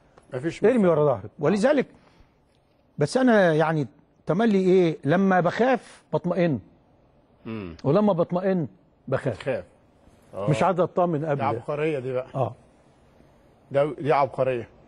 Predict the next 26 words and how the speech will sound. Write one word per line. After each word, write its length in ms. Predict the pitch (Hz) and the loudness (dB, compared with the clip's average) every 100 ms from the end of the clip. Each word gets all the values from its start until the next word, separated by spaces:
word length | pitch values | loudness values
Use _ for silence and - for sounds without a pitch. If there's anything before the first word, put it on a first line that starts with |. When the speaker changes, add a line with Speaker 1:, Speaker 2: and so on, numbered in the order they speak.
| - - - | -20 -20 -4
Speaker 2:
لا، 300 | 151 247 - | 0 0 2
أنا 120 | 151 160 | 0 2
بقى، 380 | 175 - 151 - - - - | 0 0 -2 -2 -16 -20 -4
أنا 180 | 180 226 | -2 0
عارف 260 | 202 269 170 | 0 0 0
الأهلي 280 | 220 226 170 | 0 0 -2
بتاع 160 | 175 | -4
الصعب. 300 | 143 165 135 - _ - | -4 -4 -4 -10 _ -16
Speaker 1:
مم. 300 | 127 117 92 _ _ _ | -14 -12 -14 _ _ _
Speaker 2:
شوف، 300 | - 277 - - | -2 -2 -2 -8
شوف 240 | - 240 196 | -4 0 0
ال-، 260 | 156 143 | -2 -4
شوف 220 | - 208 | -2 0
الدخلة. 360 | 175 202 - 208 - _ _ _ - | 0 0 0 -2 -4 _ _ _ -6
Speaker 1:
آه. 300 | 113 175 175 - | -4 -4 -6 -8
Speaker 2:
شوف 260 | - 226 190 | 0 2 2
الرسالة. 480 | 180 214 240 240 - _ _ _ _ _ _ _ _ _ _ _ | 2 2 2 0 -4 _ _ _ _ _ _ _ _ _ _ _
Speaker 1:
شيء 320 | - 180 190 | -4 0 2
لا 160 | 160 160 | 0 -2
Speaker 2:
ه-، 20 | |
Speaker 1:
نف-، 160 | 160 | 0
Speaker 2:
هو 180 | 269 262 | 0 2
ده 100 | 226 | 2
اللي 120 | 285 | 0
احنا 160 | 294 247 | 0 0
عايزينه. 460 | 196 185 294 214 | 0 0 0 -2